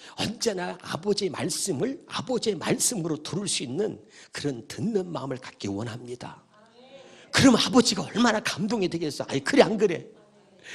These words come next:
그럼 아버지가 "그래? 그냥 다 주지." 이해가 됩니까? 못 알아듣는 두 사람이 있어. 동화책 우리 이렇게 동화책. 예?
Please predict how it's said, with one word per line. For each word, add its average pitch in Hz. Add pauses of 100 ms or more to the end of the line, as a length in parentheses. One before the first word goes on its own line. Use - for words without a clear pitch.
(220)
그럼 151
아버지가 240
"그래? 262 (600)
그냥 -
다 254
주지." 302 (1160)
이해가 -
됩니까? 170 (840)
못 147
알아듣는 196
두 190
사람이 165
있어. 156
동화책 160
우리 143
이렇게 101
동화책. - (500)
예? 254